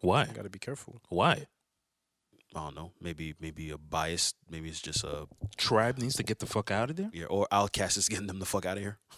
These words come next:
Speaker 1: Why?
Speaker 2: Well, let us not forget.
Speaker 1: Tribe has two classic albums.
Speaker 2: Okay. And so does, uh,
Speaker 1: They have
Speaker 2: Outkast.
Speaker 1: hits? They have
Speaker 2: No,
Speaker 1: hits?
Speaker 2: no, no. It's, I think it's more so because it, it,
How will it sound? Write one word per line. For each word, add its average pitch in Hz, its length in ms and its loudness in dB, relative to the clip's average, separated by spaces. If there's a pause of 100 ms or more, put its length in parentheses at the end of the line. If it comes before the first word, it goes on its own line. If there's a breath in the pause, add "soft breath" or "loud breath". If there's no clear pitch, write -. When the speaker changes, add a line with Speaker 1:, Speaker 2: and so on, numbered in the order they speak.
(240 soft breath)
Speaker 1:
Why? 156 280 0 (240)
Speaker 2:
Well, 131 120 2
let 151 120 4
us 147 140 6
not 123 140 4
forget. 98 380 -6
Speaker 1:
Tribe 170 280 6
has 139 160 4
two 175 160 2
classic 165 340 4
albums. - 440 -2 (960 loud breath)
Speaker 2:
Okay. 120 440 -2 (640 soft breath)
And 113 220 -2
so 110 240 4
does, 104 480 -2
uh, 107 340 -4
Speaker 1:
They 185 120 6
have 190 120 6
Speaker 2:
Outkast. 170 60 2
Speaker 1:
hits? 226 300 2 (540)
They 196 80 2
have 226 120 2
Speaker 2:
No, 240 100 12
Speaker 1:
hits? - 100 8
Speaker 2:
no, 226 80 10
no. 135 40 6
It's, 120 160 2
I 131 120 0
think 156 240 0
it's - 160 2
more 120 140 0
so - 180 2
because 101 600 -2 (260)
it, 110 120 -8
it, 92 220 -8